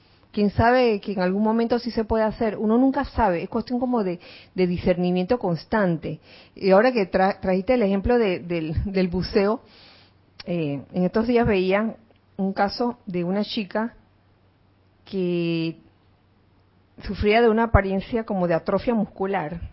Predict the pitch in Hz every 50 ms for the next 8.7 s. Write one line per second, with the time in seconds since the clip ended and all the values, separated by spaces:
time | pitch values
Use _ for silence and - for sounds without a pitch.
0 | - - - 254 185 180 190 185 185 180 165 170 160 - - - 175 160 156 151
1 | - _ _ _ _ - - _ - - - - - - - 190 196 208 214 -
2 | - - 185 185 190 196 - - 185 190 214 226 - 208 180 175 - - 208 214
3 | 220 214 202 196 185 175 170 180 202 190 - - 190 175 175 - - - 190 -
4 | 202 190 190 220 214 - 220 202 - 220 214 214 214 208 175 156 - - 196 180
5 | 170 170 170 180 185 - _ - - - - - - - - - _ _ _ _
6 | _ _ _ _ _ _ _ _ _ _ _ _ - 190 175 165 160 156 156 147
7 | 147 143 - - _ _ _ _ _ _ _ _ _ _ - 196 190 196 208 -
8 | - 269 - - 170 - - - - 175 175 208 370